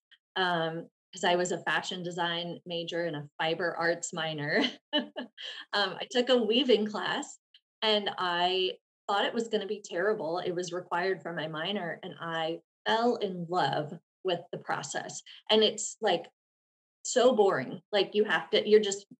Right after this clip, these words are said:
tossing a shuttle back and forth, you're packing the loom, like, sit out a loom, weave the fabric. But first, there's, like,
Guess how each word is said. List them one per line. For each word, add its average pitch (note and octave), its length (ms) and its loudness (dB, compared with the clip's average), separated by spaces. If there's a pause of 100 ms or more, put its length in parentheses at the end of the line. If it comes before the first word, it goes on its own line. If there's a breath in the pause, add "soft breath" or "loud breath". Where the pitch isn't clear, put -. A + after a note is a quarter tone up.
(340)
tossing G#3+ 440 2
a G3+ 40 2
shuttle F#3 400 0
back D#3+ 220 0
and F#3 160 -4
forth, E3 300 0
you're D#3+ 160 -4
packing E3+ 580 -2
the E3+ 320 0
loom, F3+ 460 0 (100)
like, E3 260 -4
sit F3 200 2
out G3+ 160 4
a G#3 40 4
loom, F3 400 0 (540 loud breath)
weave G3+ 300 4
the G#3 80 2
fabric. E3+ 460 0 (140)
But G3 200 0
first, - 240 4
there's, G3+ 200 4
like, E3+ 220 -2